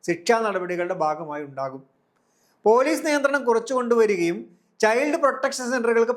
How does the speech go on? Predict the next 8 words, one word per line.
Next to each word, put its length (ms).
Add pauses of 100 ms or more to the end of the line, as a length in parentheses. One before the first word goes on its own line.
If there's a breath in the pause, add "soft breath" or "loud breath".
പ്രാധാന്യം 480
കൊടുക്കുകയും 400
ചെയ്തുകൊണ്ടാണ് 440 (120)
പുതിയ 220 (100)
നടപടികൾക്ക് 600
തുടക്കമിട്ടിരിക്കുന്നത്. 760 (840)
ഇവരെ 300
നിയന്ത്രിക്കുന്നതോടൊപ്പം 840